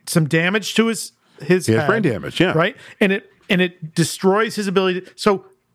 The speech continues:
Speaker 1: okay, like, I get it, like, everything doesn't, I'm okay with adaptations,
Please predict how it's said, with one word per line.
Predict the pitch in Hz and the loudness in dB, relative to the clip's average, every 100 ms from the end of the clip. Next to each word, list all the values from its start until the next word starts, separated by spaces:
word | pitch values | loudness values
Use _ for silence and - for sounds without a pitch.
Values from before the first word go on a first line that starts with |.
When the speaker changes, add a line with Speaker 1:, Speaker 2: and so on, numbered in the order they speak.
| _ | _
Speaker 1:
okay, | - 240 214 - - | 0 2 0 -6 -2
like, | 214 214 | 0 0
I | |
get | 214 262 | 0 0
it, | 262 | 0
like, | 269 196 - _ | 0 -4 -6 _
everything | - 226 269 254 | -2 0 0 0
doesn't, | 208 214 220 - | 0 0 -4 -6
I'm | 185 240 | -2 -2
okay | 269 220 220 | 0 0 0
with | 196 165 - | 0 -4 -2
adaptations, | 170 156 - 175 196 151 131 | 0 0 -2 -2 -2 -2 -4